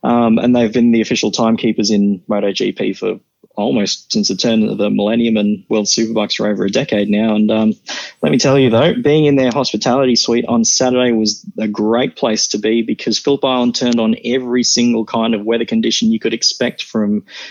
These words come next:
blazing sunshine to pouring rain, and occasionally both at the same time.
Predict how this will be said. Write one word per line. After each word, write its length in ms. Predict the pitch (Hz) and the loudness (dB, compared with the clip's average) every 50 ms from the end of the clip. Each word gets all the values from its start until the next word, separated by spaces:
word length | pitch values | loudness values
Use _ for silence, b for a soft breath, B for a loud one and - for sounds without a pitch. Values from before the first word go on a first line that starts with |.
| B B B - | B B B -2
blazing 340 | 120 120 123 110 113 110 | 0 2 2 2 2 2
sunshine 520 | 107 - 131 117 117 113 - 127 113 107 104 | 2 2 2 2 0 0 0 0 2 2 0
to 60 | 104 | 0
pouring 380 | - - 110 110 110 107 104 104 | -2 -2 0 0 2 2 2 2
rain, 320 | 107 113 117 117 120 117 | 2 0 2 2 2 2
and 100 | 117 117 | 2 2
occasionally 520 | 117 - - 180 160 147 123 143 131 123 | 2 2 2 2 2 4 2 2 2 2
both 340 | 107 - - 113 127 120 - | 0 0 0 0 0 -2 -4
at 80 | - - | -8 -6
the 80 | 110 | -4
same 260 | - - 120 113 113 110 | -2 0 0 0 0 0
time. 440 | - 123 123 135 143 - - - | 0 0 0 0 0 -2 -4 -8